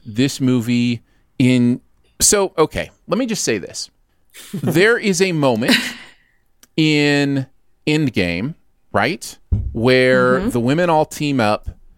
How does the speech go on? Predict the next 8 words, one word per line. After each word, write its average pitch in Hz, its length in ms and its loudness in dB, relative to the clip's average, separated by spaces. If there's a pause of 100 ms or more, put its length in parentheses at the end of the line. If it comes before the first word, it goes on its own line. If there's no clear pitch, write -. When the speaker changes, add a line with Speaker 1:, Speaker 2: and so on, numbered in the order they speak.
(160)
Speaker 1:
on 127 200 2
the 139 60 2
battlefield 110 1000 0 (300)
and 113 720 0 (100)
go 113 160 4
after 104 320 0
Thanos, - 640 -6 (300)
right? 110 300 2